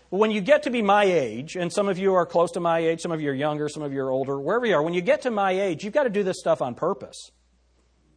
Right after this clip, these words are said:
Right? I used to be able to eat like crazy and no problems ever.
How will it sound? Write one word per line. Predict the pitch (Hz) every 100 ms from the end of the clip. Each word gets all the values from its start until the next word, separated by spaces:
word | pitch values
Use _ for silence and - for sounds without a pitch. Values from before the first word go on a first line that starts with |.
| _ _ _ -
Right? | 147 220
I | 220
used | 262 254
to |
be | 220 220
able | 190
to | 165 -
eat | 277 285 -
like | 202 196 -
crazy | - - 233 277 302 208 147 135 92 - _ _ _ _ _ -
and | 214 214 185 - _ _ _ _ _
no | 185 247 285 320 359
problems | 349 320 339 349 262 131 107 - -
ever. | 320 302 262 156